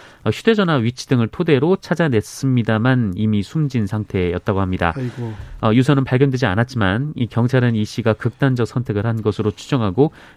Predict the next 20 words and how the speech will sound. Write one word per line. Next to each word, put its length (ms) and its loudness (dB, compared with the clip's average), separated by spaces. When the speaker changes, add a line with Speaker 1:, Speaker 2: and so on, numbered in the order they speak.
Speaker 1:
주변인 340 2
등을 200 0
상대로 440 0
정확한 340 -2
사망 380 -2
경위를 380 -2
조사할 340 -2
예정입니다. 540 0
어, 80 2
한편 460 4
이낙연 340 2
대표는 540 0
고인의 360 4
사망에 440 0
대해서 520 2
이 120 -6
슬픔을 500 0
누를 220 0
길이 200 0
없다라며 760 0